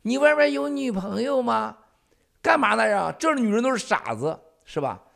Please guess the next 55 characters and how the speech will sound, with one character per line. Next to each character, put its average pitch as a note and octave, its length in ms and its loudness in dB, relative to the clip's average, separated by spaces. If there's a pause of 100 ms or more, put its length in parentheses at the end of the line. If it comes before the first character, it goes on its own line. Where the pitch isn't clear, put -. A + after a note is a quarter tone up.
(200)
你 D#3+ 300 2
就 C4 160 -4
一 E3 240 -4
定， C4 180 -2
第 D4+ 200 -4
一 D4+ 40 -2
要 C4 140 0
有 A#2+ 60 -2
实 G2 260 -10
力， F#3+ 240 -8 (880)
就 G#3+ 120 6
要 A3+ 100 10
有 B2 60 2
实 - 260 -8
力。 F#3+ 200 -8 (240)
第 C4+ 140 2
二 D#4 180 6
个， D#3+ 80 0
要 F#3 160 -2
他 D#3+ 80 -6
永 C3 160 -6
远 D3+ 160 -4
琢 - 120 -10
磨 F3 100 -4
不 G3 100 -6
透 - 200 -6
你。 - 180 -12 (480)
第 B3+ 180 4
三 C4+ 300 4
个， A#3 100 -2
你 B2 300 -6 (120)
经 D4 160 -2 (120)
常 C#3 260 -6
要 F#3 100 2
给 G2 220 -8
这 D#3+ 160 -8
个 C3 60 -6
你 G#2 180 -4
的 F#2 120 -8
男 A2+ 200 -4
人 E3+ 120 -6
带 F#3 160 -4
来 F3 60 -4
点 C3 200 -4
危 G#3 200 -4
机 C3 220 -4
感， F2+ 140 -10 (760)
啊， A#2 200 -2
这 E3+ 180 0
男 G3 320 2
人 A#3 140 -4
都 G3+ 100 0
见 G#3+ 460 0
着 G#2 140 -10
呢。 E2+ 100 -14